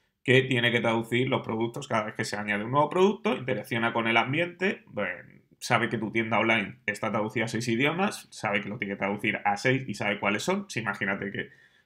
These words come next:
mañana sacas un nuevo idioma, siete, lo va a entender y va a saber que las siguientes traducciones las tiene que hacer a siete o incluso lo puedes hacer aún más inteligente y saber que todas las traducciones pasadas tienes que pasar de seis a siete idiomas, es decir, tendrías que añadir,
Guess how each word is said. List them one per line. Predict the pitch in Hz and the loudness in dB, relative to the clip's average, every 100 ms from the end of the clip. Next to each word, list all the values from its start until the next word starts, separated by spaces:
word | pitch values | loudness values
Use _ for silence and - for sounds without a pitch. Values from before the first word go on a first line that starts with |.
| _ | _
mañana | 107 101 104 113 107 | 0 2 2 0 0
sacas | 98 117 110 107 104 110 107 - | 2 6 8 6 4 2 2 -2
un | 113 | -4
nuevo | 113 107 | -2 0
idioma, | 110 131 120 | 0 2 0
siete, | - 135 139 170 - | 2 4 4 2 0
lo | - 117 101 | -2 -2 2
va | 110 | 0
a | |
entender | 110 113 123 180 185 - _ _ - | -2 -6 2 4 4 -4 _ _ -2
y | 123 | 2
va | 123 | 4
a | |
saber | 131 127 127 | 6 6 6
que | 123 | 4
las | 113 | 2
siguientes | 110 113 113 | 0 -2 0
traducciones | 110 113 113 120 117 180 - | 0 0 0 0 0 -4 -4
las | 107 98 | -2 0
tiene | - 101 | 0 -2
que | |
hacer | 113 117 | 0 0
a | 120 | 0
siete | 151 156 202 | -2 -2 -2
o | 117 | -2
incluso | 113 113 123 147 - - | -2 0 0 0 -4 -4
lo | 113 104 | -4 -4
puedes | 110 107 | -2 -4
hacer | 110 110 113 107 | -4 -2 0 2
aún | 95 104 | 0 0
más | 107 104 | -2 -2
inteligente | 110 107 113 117 139 | -2 -2 -2 0 -2
y | - | 0
saber | 110 107 | 0 -2
que | - | -4
todas | - - 117 117 127 | -8 0 2 2 2
las | 120 123 | 0 0
traducciones | 117 123 117 120 | -2 0 0 2
pasadas | 117 - 135 143 180 - _ - | 2 4 2 0 -2 -6 _ -6
tienes | 110 | -4
que | - | -2
pasar | 107 110 110 | -4 0 0
de | 104 | 0
seis | 98 139 202 - | 0 0 -2 -4
a | 107 | -4
siete | 107 107 | -2 -2
idiomas, | 95 123 143 | -2 -2 -4
es | - | -4
decir, | 98 101 90 | -4 -4 -6
tendrías | 95 101 107 | -2 -2 0
que | |
añadir, | 104 101 110 127 | -2 2 2 0